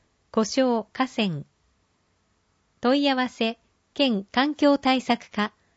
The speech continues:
電話零二九三零一の二九六八。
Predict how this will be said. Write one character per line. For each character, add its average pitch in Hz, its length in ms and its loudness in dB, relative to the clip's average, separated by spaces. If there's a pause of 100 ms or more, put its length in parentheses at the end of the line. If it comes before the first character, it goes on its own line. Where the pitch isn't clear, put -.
(320)
電 247 280 2
話 233 280 -2
零 269 240 4
二 285 300 2
九 196 500 0
三 277 360 0
零 262 220 2
一 196 220 -4
の 185 160 2
二 247 240 0
九 240 300 -2
六 175 200 -4
八。 - 440 -8